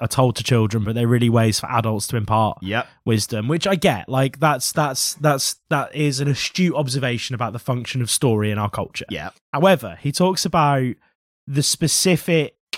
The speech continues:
Speaker 1: like, the specific things that all these old nursery rhymes are referencing. I did double, I did fact check them.
Speaker 2: Yeah.
Speaker 1: They're largely right. But he talks about, um, you know, the, what's the, the egg on the wall?
Speaker 2: Humpty Dumpty.
Speaker 1: Humpty Dumpty.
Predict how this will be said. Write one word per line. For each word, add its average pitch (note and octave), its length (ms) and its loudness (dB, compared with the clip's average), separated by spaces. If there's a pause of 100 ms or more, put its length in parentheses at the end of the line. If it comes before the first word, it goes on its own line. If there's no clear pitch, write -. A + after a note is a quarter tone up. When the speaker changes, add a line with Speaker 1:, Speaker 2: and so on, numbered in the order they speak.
(220)
Speaker 1:
like, C#3+ 320 -2 (240)
the D#3 120 2
specific F#3+ 480 2
things E3 220 4
that D3+ 80 -4
all D3 100 2
these C#3 160 4
old C#3 120 4
nursery C3 320 2
rhymes B2 240 0
are C3 60 0
referencing. A2 640 -4
I D3 60 -8
did F3+ 200 2
double, G#2 220 -2 (100)
I B2 60 -6
did C#3+ 180 -6
fact - 220 -8
check F#2 220 -12
them. C3 320 -8
Speaker 2:
Yeah. B2+ 160 2
Speaker 1:
They're D3 80 6
largely C3+ 440 4
right. G2 360 -8 (320)
But C#3+ 240 4
he D#3+ 80 4
talks F#3 320 2
about, D#3+ 580 2
um, C3+ 400 0
you C3 100 0
know, D3+ 160 4
the, D3 240 -2
what's F3+ 260 -4
the, C#3+ 260 -6 (100)
the C3+ 140 0
egg B2+ 160 -2
on A#2 100 0
the A#2 80 2
wall? G#2+ 380 -2 (320)
Speaker 2:
Humpty C#3+ 200 0
Dumpty. G#2 400 -2
Speaker 1:
Humpty C3 220 -2
Dumpty. G#2 380 -12